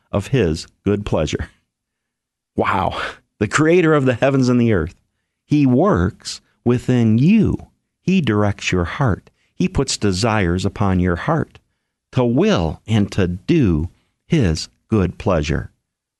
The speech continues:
Do all things, all things that God works within,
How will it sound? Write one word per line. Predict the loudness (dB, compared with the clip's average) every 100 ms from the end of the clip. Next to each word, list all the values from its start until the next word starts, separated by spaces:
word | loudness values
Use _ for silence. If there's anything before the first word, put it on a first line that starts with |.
| _ _ _
Do | -2
all | 2 2 0
things, | 0 0 0 -4 -2
all | 2 2
things | 2 2 2 2
that | 0
God | 2 2 4
works | 2 2 2
within, | 2 4 4 2